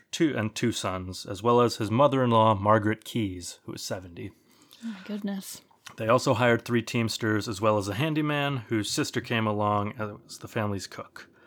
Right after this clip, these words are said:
Speaker 2: Okay.
Speaker 1: So these thirty-two people in nine wagons, um, were among the last to head out on the trail that spring,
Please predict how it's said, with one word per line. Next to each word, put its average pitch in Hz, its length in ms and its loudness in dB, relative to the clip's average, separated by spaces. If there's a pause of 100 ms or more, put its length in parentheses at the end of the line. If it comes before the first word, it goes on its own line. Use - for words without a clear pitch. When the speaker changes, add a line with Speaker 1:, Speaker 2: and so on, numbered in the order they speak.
(300)
Speaker 2:
Okay. 214 200 -6
Speaker 1:
So 208 100 0
these 135 200 2
thirty-two 156 420 4
people 131 300 0
in 117 80 2
nine 110 260 4
wagons, 104 680 2 (200)
um, 101 400 2 (160)
were 110 200 6
among 131 340 6
the 120 120 6
last 110 560 4
to 101 180 2
head 104 180 2
out 101 160 4
on 98 100 0
the 98 60 0
trail 95 280 0
that 95 160 -6
spring, 95 480 -8